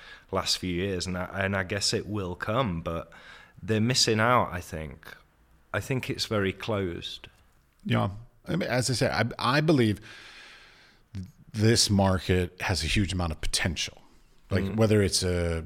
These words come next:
Speaker 2: bringing international things here or getting things from here put out more internationally,
Speaker 1: Yeah, I think
Speaker 2: whatever,
Speaker 1: it
Speaker 2: I don't
Speaker 1: seems
Speaker 2: know.
Speaker 1: to be more about putting stuff from here internationally.
Speaker 2: Well, they need to do that.
Speaker 1: Yeah, yeah, yeah.
Speaker 2: For sure.
Speaker 1: Yeah, and I mean,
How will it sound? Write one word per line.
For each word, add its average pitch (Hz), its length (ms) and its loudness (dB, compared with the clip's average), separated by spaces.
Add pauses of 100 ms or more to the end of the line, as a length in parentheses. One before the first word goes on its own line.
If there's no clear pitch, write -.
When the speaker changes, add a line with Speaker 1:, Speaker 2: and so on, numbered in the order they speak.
Speaker 2:
bringing 107 500 4
international 95 580 2
things 87 220 0
here 120 400 4
or 92 160 2
getting 87 280 0
things 85 240 -2
from 85 160 -2
here 90 340 0 (260)
put 101 160 4
out 87 200 0
more 85 180 0
internationally, 87 380 4
Speaker 1:
Yeah, 113 220 4
I 85 80 4
think 82 100 2
Speaker 2:
whatever, 101 260 6
Speaker 1:
it 87 60 4
Speaker 2:
I 85 40 4
don't 87 60 4
Speaker 1:
seems 104 320 6
Speaker 2:
know. - 60 -2
Speaker 1:
to 120 60 0
be 104 140 0
more 101 440 2
about 76 520 -4 (200)
putting 95 360 4
stuff - 280 -4
from 87 240 -6
here 82 440 -6 (600)
internationally. 82 840 -8 (220)
Speaker 2:
Well, 135 120 4
they 131 100 8
need 120 220 8
to 101 80 2
do 85 180 0
that. 73 280 -6
Speaker 1:
Yeah, 90 140 2
yeah, 87 180 0
yeah. 87 160 -2
Speaker 2:
For 80 100 0
sure. 82 480 2
Speaker 1:
Yeah, 92 440 0
and 107 140 -2
I 127 140 -2
mean, 127 400 -2